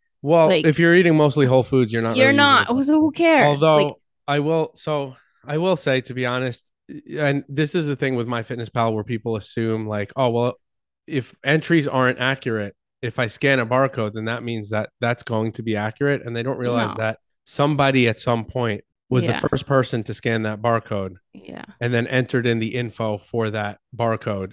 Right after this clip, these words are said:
Speaker 1: and may have done it incorrectly. 'Cause I've seen a lot of barcode stuff wrong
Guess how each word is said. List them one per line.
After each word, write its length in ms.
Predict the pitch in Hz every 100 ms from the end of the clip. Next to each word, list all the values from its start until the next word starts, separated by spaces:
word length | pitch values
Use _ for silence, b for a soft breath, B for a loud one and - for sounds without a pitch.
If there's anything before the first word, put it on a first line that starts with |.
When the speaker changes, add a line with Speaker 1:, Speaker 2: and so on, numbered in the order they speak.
| -
Speaker 1:
and 180 | 107 110
may 160 | 110
have 180 | 104 104
done 180 | 110 107
it 100 | 98
incorrectly. 600 | 104 - 107 104 - 92
'Cause 140 | 107
I've 120 | 120 -
seen 120 | 139
a 60 |
lot 160 | 120 110
of 60 | 95
barcode 360 | 101 - 98
stuff 240 | - 92 -
wrong 380 | 104 101 92